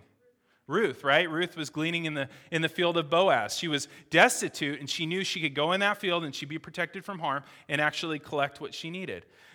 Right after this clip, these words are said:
God also instituted what was called a sabbatical year. So in Deuteronomy fifteen, he says, "On every seventh year, you will cancel debts." This is how it's done. <laughs> I love this. This is how it's done. Every creditor should cancel the debts. <laughs> You know, it's, like, pretty simple. And so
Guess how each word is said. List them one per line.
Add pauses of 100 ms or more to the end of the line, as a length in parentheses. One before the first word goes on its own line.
God
also
instituted
what
was
called
a
sabbatical
year.
So
in
Deuteronomy
fifteen, (300)
he
says,
"On
every
seventh
year, (200)
you
will
cancel
debts."
This
is
how
it's
done. (200)
<laughs> (240)
I
love
this.
This
is
how
it's
done. (280)
Every
creditor
should
cancel
the
debts.
<laughs>
You
know,
it's,
like,
pretty
simple. (340)
And
so